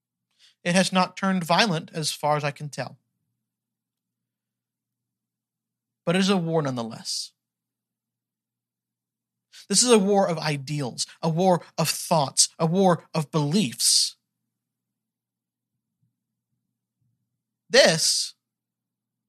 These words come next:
is a war that I am afraid we are losing. And here's why.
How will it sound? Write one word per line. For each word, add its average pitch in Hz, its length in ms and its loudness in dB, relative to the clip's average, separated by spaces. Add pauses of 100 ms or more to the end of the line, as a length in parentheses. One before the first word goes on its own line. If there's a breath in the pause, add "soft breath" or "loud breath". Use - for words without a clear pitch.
(880)
is 165 160 -4
a 160 80 0
war 151 480 -4 (1400)
that 156 480 -2 (1300)
I 165 100 -2
am 160 140 0
afraid 175 440 -2
we 147 180 -6
are 127 100 -6
losing. 131 400 -10 (1700 loud breath)
And 196 120 0
here's 240 240 4
why. 139 300 0